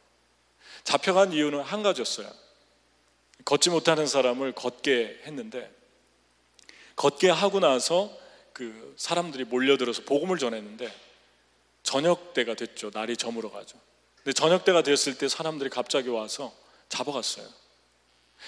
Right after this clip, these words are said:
그러니까 지금 감옥에 들어와서 뭐 지금처럼 뭐 이런 뭐 에스엔에스나 뭐 이런 게 전혀 발달되지 않았으니까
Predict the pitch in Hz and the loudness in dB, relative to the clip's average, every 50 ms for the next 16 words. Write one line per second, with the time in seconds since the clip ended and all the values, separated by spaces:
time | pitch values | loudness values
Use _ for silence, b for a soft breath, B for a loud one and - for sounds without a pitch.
0 | B B - 170 202 202 190 190 208 214 190 160 143 - - - - - - - | B B 2 2 2 2 4 6 8 8 8 8 4 -2 -10 -16 -20 -20 -20 -20
1 | _ _ _ _ _ _ _ - 165 170 180 185 - - - 131 151 165 170 165 | _ _ _ _ _ _ _ -4 -2 -2 -2 -4 -6 -2 -2 -2 0 0 0 2
2 | 170 165 - - - 147 151 156 131 120 117 - 147 135 120 117 113 - - 131 | 0 -2 -2 -4 -4 2 4 4 4 4 2 -2 -6 -6 -6 -4 -4 -4 -4 -2
3 | 143 139 127 - - 123 123 127 123 117 113 113 113 117 - - _ b b b | -4 -6 -6 -6 -4 -4 -4 -6 -6 -8 -12 -14 -16 -16 -18 -20 _ b b b
4 | b b b b b _ 131 120 120 117 113 113 113 113 - - _ _ _ _ | b b b b b _ -10 -10 -8 -10 -10 -14 -18 -20 -20 -20 _ _ _ _
5 | _ _ 117 120 - 123 117 - 135 127 123 120 110 - - 120 117 113 113 113 | _ _ -18 -14 -8 -6 -4 -2 -2 -4 -4 -6 -8 -8 -8 -8 -8 -10 -12 -12
6 | 110 107 110 113 113 113 110 110 113 117 113 113 113 - _ _ - - 123 123 | -14 -14 -14 -14 -14 -16 -18 -20 -20 -20 -20 -20 -20 -20 _ _ -14 -12 -10 -10
7 | 113 - - 120 117 135 139 139 147 143 - 165 123 120 127 - - 127 120 - | -8 -6 -6 -2 2 2 2 4 2 2 2 0 0 0 -2 -4 -4 -6 -8 -8
8 | - 151 131 104 | -8 -8 -8 -8